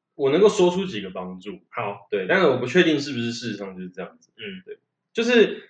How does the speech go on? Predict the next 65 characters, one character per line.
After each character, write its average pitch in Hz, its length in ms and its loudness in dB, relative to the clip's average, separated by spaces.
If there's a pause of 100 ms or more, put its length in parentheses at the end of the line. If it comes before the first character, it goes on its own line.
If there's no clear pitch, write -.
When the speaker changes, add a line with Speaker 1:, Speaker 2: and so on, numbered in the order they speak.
(100)
Speaker 1:
因 233 100 6
为 254 80 10
其 170 140 0
实 165 160 4
行 151 260 0
销 156 320 8
公 139 200 -2
司 123 260 -4
啊， 101 200 0
有 139 140 0
时 110 120 0
候 131 440 4 (160)
有 110 160 2
些， 143 500 2 (160)
不 127 60 2
要 135 80 6
说 160 100 -4
行 101 220 -10
销 98 200 -4
啊， 92 180 -2
很 101 160 -10
多 127 160 2
产 104 240 -6
业 107 120 -4
其 104 120 -10
实 127 160 0
他 139 140 -4
们 123 260 -2
有 110 120 0
时 120 80 -2
候 127 100 2
是 135 100 0
要 123 80 4
对 127 120 0
到 117 180 2
国 101 120 -2
外 107 120 2
业 101 200 -2
务。 90 160 -6
Speaker 2:
我 185 100 6
就 196 140 8
知 185 100 4
道， - 200 6 (180)
来 143 180 0
了。 147 280 2
Speaker 1:
事 302 160 -4
实 156 220 0
啊。 190 260 6
Speaker 2:
中 233 140 6
了 180 80 8
我 170 40 8
的 165 80 6
圈 175 220 4
套 165 180 2
了。 - 120 -4
Speaker 1:
事 - 240 -2
实 143 260 0
啊， 165 180 4
Speaker 2:
那 277 160 8
Speaker 1:
事 - 60 -4
实 277 80 0
啊。 - 20 10
Speaker 2:
为 320 120 10
什 - 300 -2
么 131 360 -4